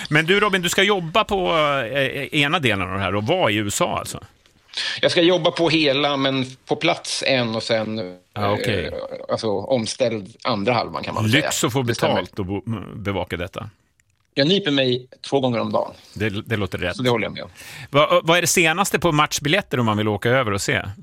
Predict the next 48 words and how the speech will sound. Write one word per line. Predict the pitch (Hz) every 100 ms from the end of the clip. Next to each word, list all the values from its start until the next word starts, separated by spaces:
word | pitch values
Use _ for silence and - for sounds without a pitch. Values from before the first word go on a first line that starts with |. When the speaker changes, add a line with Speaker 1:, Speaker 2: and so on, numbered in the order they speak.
| 113 135
Speaker 1:
Vad | 113 104
är |
det, | 110 123
eh, | 117
kostnaden? | - 135 - 151 92 117 - _ _ _ _ -
Speaker 2:
Ja, | 131 147 147
alltså, | 170 185
det | 185
där | 196 196
är | 180
ju | 196 175 147
en, | 135 127 127 -
en | 120 113
stor, | - 123 113 110 104 104 104
eh, | 104 104 101 101 98
f-, | 98 - - - -
f-, | - -
fråga. | 135 127 117 127 135 143
Jag | -
tycker | 165 185
nästan, | 196 - 165
alltså, | 151
den | 165 170
är |
ju | 165 165
symboliskt | - 170 151 196 208 160 -
laddad, | 143 127 107 104
för | 120
det | 123 104
ska | 135 135
ju |
vara | 131 120
för | -
alla | 131 123 127
att | 165
gå | -
på | -
fotboll. | 107 - 98
Men | 113 113
bara | 123 107
att | -
åka | - 143 110 - - 160
över | 127 117 107 107
pölen | 120 151 139 123 110
och | 104
bo | 131 196 156
där | 98
borta | 101 -